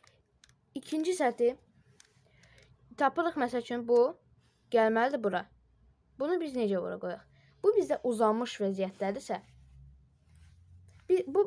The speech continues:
bu bizdə uzanmış vəziyyətdədirsə, onu başqa cür qoyuruq. Başqa bir dənə şey tapaq. Bu, hə, bu da uzanmış vəziyyətdədir bizdə, görürsünüz də. Həm də belə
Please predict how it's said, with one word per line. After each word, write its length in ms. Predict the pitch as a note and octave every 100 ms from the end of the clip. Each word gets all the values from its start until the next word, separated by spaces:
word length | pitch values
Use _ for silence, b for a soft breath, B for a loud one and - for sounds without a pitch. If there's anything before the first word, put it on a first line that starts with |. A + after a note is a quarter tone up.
| D4
bu 80 | C#4
bizdə 240 | A3+ A3+ C4+
uzanmış 380 | A#3 A#3 A3+ B3
vəziyyətdədirsə, 680 | A3 G3+ G3+ G#3+ G#3+ G3+ G#3+ - b b b -
onu 220 | C#4 C#4
başqa 320 | A3+ - A#3+
cür 160 | D4 F4+
qoyuruq. 380 | B3+ F#3 F#3+ - _ _ _ - _ -
Başqa 260 | A3 G#3+ A3+
bir 60 | G3+
dənə 100 | G3
şey 160 | G3 G3
tapaq. 260 | G3 A3+ C4+ _ _ _ _ A#3
Bu, 140 | A3+ - b b b b b _ _ _ _ -
hə, 140 | G3+ -
bu 160 | A3 A3
da 80 |
uzanmış 460 | - G3+ G3 G3 G3
vəziyyətdədir 540 | G3 F#3+ F#3 F#3 F#3 F#3+
bizdə, 160 | F#3+ G3
görürsünüz 340 | G3 G3 G3+
də. 140 | G3 C4 _ _ _ _ _ _ _ - _ _ b b b b b _ _ _
Həm 240 | B3+ D#4+ F4+
də 80 | D#4+
belə 240 | C4 A#3+